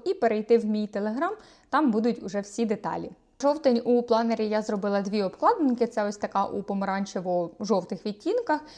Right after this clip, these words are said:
і ще одна така містично-магічна, тому що в кінці місяця буде Хеллоуін. Я хоч його і не особливо святкую, але захотілося створити щось таке для атмосфери.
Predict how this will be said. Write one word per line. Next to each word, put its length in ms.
і 140
ще 320
одна 240
така 260
містично-магічна, 1500
тому 240
що 180
в 60
кінці 380
місяця 400
буде 200
Хеллоуін. 520
Я 80
хоч 220
його 300
і 160
не 120
особливо 500
святкую, 640
але 320
захотілося 840
створити 640
щось 240
таке 320
для 380
атмосфери. 680